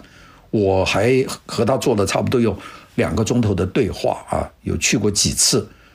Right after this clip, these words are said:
这些人呢，我都很熟悉，所以呢，看查建英这个八十年代里面的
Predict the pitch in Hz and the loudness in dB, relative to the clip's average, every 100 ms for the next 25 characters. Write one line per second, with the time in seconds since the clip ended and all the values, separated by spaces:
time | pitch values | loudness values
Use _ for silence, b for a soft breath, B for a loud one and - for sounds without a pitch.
0 | b b b b _ - - 247 214 113 | b b b b _ -6 -2 2 2 2
1 | 143 98 - - - - - - 147 - | 2 2 0 0 -2 0 0 2 2 2
2 | - - 214 147 123 B B B B - | 0 2 2 4 0 B B B B 0
3 | 151 185 180 170 139 156 156 120 - - | 2 4 4 2 4 2 2 -2 -2 -2
4 | 202 - 110 82 104 113 - 107 92 131 | 0 2 2 2 2 0 0 0 2 2
5 | 120 98 | 2 0